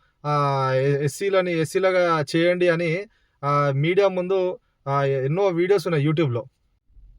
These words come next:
మీకు నిజంగా దళితుల మీద ప్రేమ ఉంటే గత డెబ్బై ఆరు సంవత్సరాలలో ఎంతోమంది దళితుల మీద దాడులు జరిగినాయి, ఎంతోమంది మహిళల మీద అత్యాచారాలు జరిగినాయి,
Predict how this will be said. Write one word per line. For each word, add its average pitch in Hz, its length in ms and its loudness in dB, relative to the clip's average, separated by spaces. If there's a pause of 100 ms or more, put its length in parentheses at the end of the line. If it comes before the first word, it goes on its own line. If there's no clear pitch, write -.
(140)
మీకు 147 200 -2
నిజంగా 170 400 0
దళితుల 143 380 -4
మీద 160 160 -4
ప్రేమ 147 380 -2
ఉంటే 139 320 -4 (800)
గత 139 80 -2
డెబ్బై 135 340 -2
ఆరు 151 300 -2 (240)
సంవత్సరాలలో 151 720 -4 (540)
ఎంతోమంది 156 720 -4 (540)
దళితుల 139 520 -4
మీద 151 280 -4 (600)
దాడులు 143 360 -2
జరిగినాయి, 139 480 -4 (120)
ఎంతోమంది 147 540 -4
మహిళల 135 400 -4
మీద 147 200 -6 (600)
అత్యాచారాలు 151 520 -4
జరిగినాయి, 131 460 -4